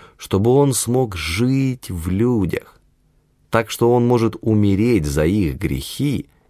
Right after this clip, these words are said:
и жить в них. Павел писал это послание из тюрьмы в Риме. Его целью было достичь Испании, где люди ещё не знали этой тайны.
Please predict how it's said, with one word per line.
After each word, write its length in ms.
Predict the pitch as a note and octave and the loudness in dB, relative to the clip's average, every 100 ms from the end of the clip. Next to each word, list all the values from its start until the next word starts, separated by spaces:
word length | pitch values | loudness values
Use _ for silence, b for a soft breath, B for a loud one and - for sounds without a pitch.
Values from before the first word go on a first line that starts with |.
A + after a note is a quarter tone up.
| _ - | _ -2
и 160 | G#2+ | 0
жить 640 | F2 D#2+ F#2 A2+ A2+ - - | 0 0 2 2 0 -8 -10
в 240 | C#2+ C2+ | -6 -2
них. 440 | D2 D2+ C#2+ - - _ _ _ - | 0 0 -2 -8 -20 _ _ _ -4
Павел 320 | C#3 D#3 C#3 | 0 2 0
писал 400 | A#2 - C#3+ A2+ | -2 -2 2 2
это 140 | - | 2
послание 560 | - F2+ C3+ C#3 A#2+ G#2+ | -2 -2 0 0 0 0
из 240 | G2+ F#2 | -2 -2
тюрьмы 500 | - F2 F#2 F#2+ F#2 | -2 0 0 0 -2
в 200 | E2+ C#2+ | -4 -4
Риме. 420 | D#2 C#2+ B1 A1+ - b b b | -2 -2 -2 -8 -12 b b b
Его 300 | - G#2 B2 | -2 2 2
целью 800 | - - G3 C3 C#2+ A1 G#2 - - | 0 0 0 2 0 -2 -8 -16 -8
было 380 | C#2 A#2+ F3 B2+ | 0 2 4 4
достичь 680 | G#2+ - - D#3+ - - B2 | 2 0 -4 -4 -4 -6 -6
Испании, 760 | C3 - - B2+ E2 B1 G1+ | -4 -4 -2 0 0 -2 -6
где 220 | C2+ C#2+ | -4 -2
люди 240 | F#2 D#3+ C#3 | 0 2 2
ещё 480 | A#2 G#2+ - D3 C#3 | 0 0 0 2 4
не 160 | C3 | 2
знали 520 | G2+ F2 G2+ C#3 C#3+ | 0 0 0 2 0
этой 320 | - - - - | -2 -4 -4 -6
тайны. 400 | A1 A#1 G1+ | -6 -6 -8